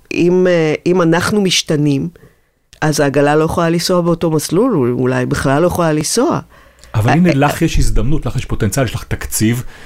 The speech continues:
Speaker 2: להריץ קמפיין בארצות
Speaker 1: אבל אין
Speaker 2: הברית,
Speaker 1: לי.
Speaker 2: הקולנועים שם פתוחים.
Speaker 1: אבל אין לי, תראה,
Speaker 2: אין לך מה.
Speaker 1: אז, אה, התקציב התבטל, כמובן.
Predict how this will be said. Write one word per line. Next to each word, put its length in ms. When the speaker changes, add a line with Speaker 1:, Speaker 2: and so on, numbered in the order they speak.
Speaker 2:
להריץ 440
קמפיין 500
בארצות 220
Speaker 1:
אבל 200
אין 140
Speaker 2:
הברית, 160
Speaker 1:
לי. 60
Speaker 2:
הקולנועים 300
שם 140
פתוחים. 460
Speaker 1:
אבל 240
אין 160
לי, 120
תראה, 240
Speaker 2:
אין 100
לך 160
מה. 80
Speaker 1:
אז, 220
אה, 60
התקציב 420
התבטל, 520
כמובן. 360